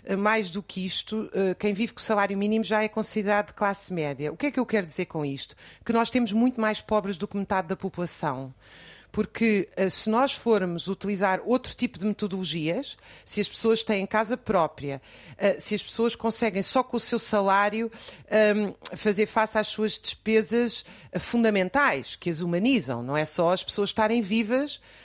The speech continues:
eh, com calorias que as mantêm vivas. Por exemplo, questões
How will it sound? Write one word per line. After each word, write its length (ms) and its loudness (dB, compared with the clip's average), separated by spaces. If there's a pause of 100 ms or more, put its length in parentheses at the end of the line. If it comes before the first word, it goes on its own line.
(160)
eh, 440 4
com 340 2
calorias 580 2
que 120 -4
as 80 -2
mantêm 360 2
vivas. 440 -2
Por 140 -10
exemplo, 280 -2
questões 420 -2